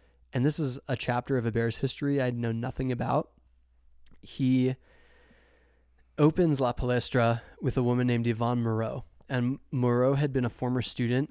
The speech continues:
of Georges Demeny, who was the cinematographer that we talked about. And she had been one of the few female instructors at the college at Rennes. And after several years of working together, Hébert and Moreau got married. They opened La Palestra,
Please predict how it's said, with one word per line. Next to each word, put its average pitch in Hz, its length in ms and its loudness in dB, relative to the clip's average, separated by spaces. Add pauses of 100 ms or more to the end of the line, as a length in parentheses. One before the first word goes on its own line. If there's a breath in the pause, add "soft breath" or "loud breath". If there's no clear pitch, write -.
(120)
of 120 180 -2
Georges 117 320 0
Demeny, 123 460 -2
who 127 80 -2
was 117 120 -6
the - 100 -12
cinematographer 120 800 -2
that 131 100 -4
we 135 80 0
talked 127 300 -4
about. 139 400 0 (400 soft breath)
And 147 220 2
she 139 200 0
had 123 140 0
been 120 180 0
one 120 100 0
of 117 60 -2
the 113 60 -2
few 123 480 0
female 123 340 -2
instructors 123 580 -6
at 127 80 -8
the 127 100 -6
college 131 560 -6
at 127 260 -10
Rennes. 123 240 -8 (680 soft breath)
And 117 520 -4 (420)
after 117 260 -2
several 123 320 0
years 117 240 0
of 113 120 -2
working 143 300 0
together, 127 540 0 (160)
Hébert 123 260 -2
and 120 100 -2
Moreau 117 280 0
got 117 200 -4
married. 123 400 0 (640)
They 120 140 -4
opened 135 240 0
La 120 120 -2
Palestra, 120 640 -2